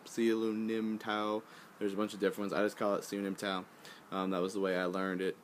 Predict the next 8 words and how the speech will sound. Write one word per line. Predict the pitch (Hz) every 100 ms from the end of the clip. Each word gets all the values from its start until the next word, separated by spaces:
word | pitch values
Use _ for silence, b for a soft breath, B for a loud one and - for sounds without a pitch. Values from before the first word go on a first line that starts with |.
| -
Um, | 95 92 90 92 B B B B B -
the | 104
version | 117 120 123
that | 117 113
I | 107 110 92
film | - 113 110 110 110
is | 104 104 101 -
a | 101 101 98 98 87